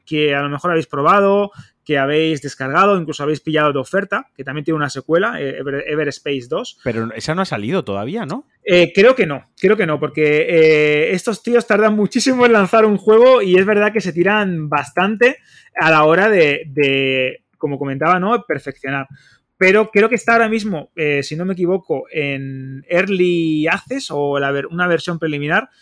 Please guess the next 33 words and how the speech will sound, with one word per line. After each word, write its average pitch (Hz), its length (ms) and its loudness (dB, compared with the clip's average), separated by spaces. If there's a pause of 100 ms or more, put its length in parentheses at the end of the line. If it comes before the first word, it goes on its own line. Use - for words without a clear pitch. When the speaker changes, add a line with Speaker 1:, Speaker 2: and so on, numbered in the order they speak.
(240)
Speaker 1:
No 170 200 -2
sé 226 120 -4
si 208 100 -6
está 185 160 -4
la 165 80 0
versión 156 300 -4
completa. 143 580 -8
Ahora 156 140 -2
mismo, 160 480 -4
mm, 139 640 -12
Speaker 2:
A 117 80 -10
mí 113 100 -6
Speaker 1:
me 147 100 0
Speaker 2:
me - 20 2
suena 180 240 2
que 185 40 4
Speaker 1:
pillas. 170 140 4
Speaker 2:
no, 160 160 0 (120)
porque 127 240 -2
además 120 260 -4
me 143 100 -8
suena 151 260 -12
que 120 160 -16
creo 127 220 -10
que 151 80 -12
es 135 60 -12
juego 131 220 -6
de 127 100 -6
lanzamiento 113 500 -8
en 110 80 -10
Game 101 260 -6
Pass, 90 280 -12
¿eh? - 120 -18